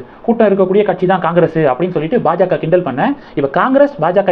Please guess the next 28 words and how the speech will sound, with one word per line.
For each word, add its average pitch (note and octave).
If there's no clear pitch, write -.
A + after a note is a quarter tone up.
இடையேவும் G#3
பெரிய F3
ஒரு C3+
டிபேட் E3
சமூக F3
வலைதளத்துல D3
வெடிச்சிருக்கு. C3+
இந்த D#3
டாபிக்ஸ் G3
எல்லாத்தையும் F#3+
பத்தி C4+
உங்களுடைய F#3
பார்வைகளை G3+
மறக்காம F#3+
கமெண்ட் A3+
பண்ணுங்க. D#3+
இந்த D#3
வீடியோ A3+
பிடிச்சிருந்துச்சுன்னா G3
லைக் F3+
பண்ணுங்க, F#3+
ஷேர் F3
பண்ணுங்க, F3
மறக்காம G#3
நம்ம F3
சேனலை F3+
சப்ஸ்கிரைப் G3
பண்ணுங்க. C#3+